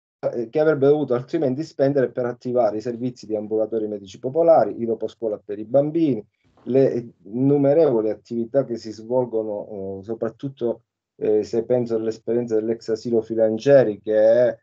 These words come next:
una officina di lavoratori dello spettacolo e della cultura che intorno a quello spazio, condividendo i modi di produzione, che poi lì si tratta di sale prove, teatri, eccetera, c'è tutta una serie di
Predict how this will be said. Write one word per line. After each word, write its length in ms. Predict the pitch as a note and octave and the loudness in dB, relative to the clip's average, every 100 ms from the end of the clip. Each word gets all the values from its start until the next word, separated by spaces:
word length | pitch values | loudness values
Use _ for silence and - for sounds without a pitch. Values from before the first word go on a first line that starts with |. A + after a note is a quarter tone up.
| _ _ - | _ _ -8
una 460 | A2 A2+ A2 - | -4 2 2 0
officina 920 | B2 B2 C3 A#2+ - D3+ D3+ C#3+ C#3 B2+ | -6 -10 -12 -10 -6 -4 0 6 6 4
di 340 | A2 A#2+ B2 | -2 -6 -2
lavoratori 600 | A2+ A#2+ B2+ B2 B2 D3 | 0 2 4 2 2 0
dello 220 | C3+ B2 B2 | 0 0 -4
spettacolo 760 | - C#3+ C#3 C3+ C3 B2+ B2+ | -6 -12 -6 -2 0 0 -4
e 60 | A#2+ | -4
della 280 | A#2 A#2+ A#2+ | -4 -4 -4
cultura 540 | A#2+ A#2 - C3+ G#2+ | -6 -10 -6 -4 -4
che 420 | G#2 G#2+ G2+ G#2+ A2 _ _ _ | -4 -6 -6 -8 -10 _ _ _
intorno 480 | A2 A2+ C3+ B2+ B2 | -20 -6 -2 0 -2
a 60 | |
quello 220 | A#2 A#2+ A#2 | -4 -4 -4
spazio, 480 | - C#3 C3+ G#2+ | -2 -4 -2 -8
condividendo 800 | - A2+ A2+ A#2 A#2 C3+ C3+ A#2 | -4 -4 -2 0 2 4 2 0
i 40 | A2 | -4
modi 200 | A2+ A#2 | -2 -2
di 60 | |
produzione, 580 | A#2 A2+ A2+ - A#2+ F#2 | -4 -8 -8 -4 -4 -4
che 140 | F2+ | -8
poi 200 | F#2+ A2 | -6 -6
lì 120 | G#2+ A2 | -4 -8
si 100 | G2 | -8
tratta 300 | G#2 - F#2+ | -10 -10 -12
di 180 | G2 F#2 _ _ | -12 -14 _ _
sale 360 | - A2 A2 A2 | 2 4 4 2
prove, 600 | B2 C3 C3+ C3 C3 B2+ | 6 8 8 6 2 0
teatri, 680 | A2 A#2 B2+ B2+ A#2 A2+ | 0 0 2 0 -2 -6
eccetera, 560 | G#2+ F#2+ B2 G#2 G2+ G2+ | -6 -6 -6 -6 -6 -10
c'è 220 | - A#2 | -6 -6
tutta 340 | - D3 - A#2 | -6 -12 -4 -2
una 240 | A2 A2+ | 0 -2
serie 420 | - C3 G#2 G2+ | -2 -2 -2 -4
di 280 | G#2+ B2+ G#2+ | -2 -2 -2